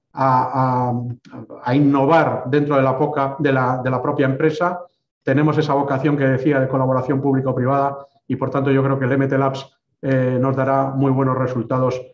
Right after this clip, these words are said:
en el corto plazo. Cuanto al derro-, al desarrollo de negocio, pues nuevos servicios de mo-, de, de movilidad, eh, los nuevos servicios de movilidad unidos a Madrid Mobility trescientos sesenta y en colaboración, como decía, también con los agentes privados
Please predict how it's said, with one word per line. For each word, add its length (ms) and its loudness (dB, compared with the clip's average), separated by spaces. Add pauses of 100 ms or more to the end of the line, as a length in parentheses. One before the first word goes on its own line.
(140)
en 140 0
el 120 -2
corto 340 -2
plazo. 440 -6 (360)
Cuanto 240 -2
al 100 2
derro-, 280 2
al 180 2
desarrollo 460 2
de 80 4
negocio, 720 2 (640)
pues 180 0
nuevos 260 6
servicios 480 2
de 80 4
mo-, 180 2
de, 340 4
de 140 4
movilidad, 840 2
eh, 640 0
los 200 -2
nuevos 240 4
servicios 440 4
de 80 4
movilidad 580 2 (240)
unidos 400 4
a 80 2
Madrid 260 4
Mobility 480 2
trescientos 360 -2
sesenta 560 0 (360)
y 480 4
en 280 -2
colaboración, 640 2
como 180 2
decía, 200 2
también 340 2
con 240 2
los 160 -2
agentes 480 -2
privados 640 2